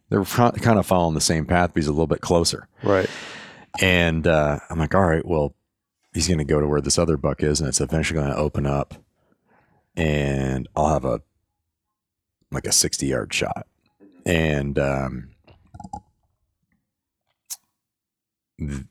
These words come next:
Speaker 1: the buck gets up to the bigger buck.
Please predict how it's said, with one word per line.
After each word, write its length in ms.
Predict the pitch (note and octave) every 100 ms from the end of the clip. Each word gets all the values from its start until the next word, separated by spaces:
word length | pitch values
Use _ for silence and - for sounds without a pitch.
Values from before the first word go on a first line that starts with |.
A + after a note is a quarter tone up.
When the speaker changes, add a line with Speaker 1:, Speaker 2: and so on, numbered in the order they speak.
| _ _ _ _ _ _ _ _ -
Speaker 1:
the 140 | E2+
buck 260 | D2 D#2+ -
gets 240 | - -
up 160 | C#2+ - -
to 260 | - C#2+ C#2 _ -
the 80 |
bigger 260 | D2+ E2+ E2
buck. 300 | D2+ C#2+ -